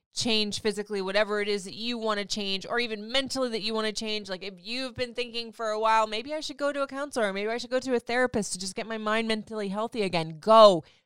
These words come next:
do it. There is absolutely nothing wrong. As a matter of fact, there's something, everything right with establishing a way for you to live your best life. And if that's your way, and you've been called to do it, and you've been thinking about it for a while,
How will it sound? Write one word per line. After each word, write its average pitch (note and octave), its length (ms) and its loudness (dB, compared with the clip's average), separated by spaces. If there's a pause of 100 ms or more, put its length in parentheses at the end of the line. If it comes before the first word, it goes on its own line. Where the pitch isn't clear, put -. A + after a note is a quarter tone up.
(180)
do A3 220 4
it. D#3 160 0 (240)
There A3 120 -8
is G#3 120 -8 (140)
absolutely A#3 640 -4
nothing G#3+ 440 -6
wrong. G#3 280 -4
As G#3 80 -4
a G#3+ 40 -8
matter A#3+ 120 -4
of B3 60 -4
fact, A3 100 -8
there's G#3 240 -6
something, A3 380 -10 (100)
everything A3+ 500 -2
right F3 560 2 (420)
with G3 120 -2
establishing G#3 560 4
a G3 40 -2
way F3+ 320 2
for E3+ 140 -6
you E3+ 120 -8
to E3 60 -4
live D#3+ 140 -4
your D#3 80 -10
best C#3+ 260 -8
life. - 240 -12
And D#3+ 120 -10
if D#3 100 -14
that's E3 300 -2
your F3+ 100 -2
way, E3 400 -2 (380)
and E3+ 160 -2
you've E3+ 180 2
been E3+ 180 -2
called E3 280 -4
to E3 80 -12
do E3 240 -8
it, G#3+ 180 -6 (200)
and E3 140 -12
you've E3 140 -8
been E3 120 -8
thinking F#3+ 440 -10
about F#3+ 220 2
it F#3 100 -4
for F3+ 140 -2
a D#3+ 80 2
while, D#3 520 2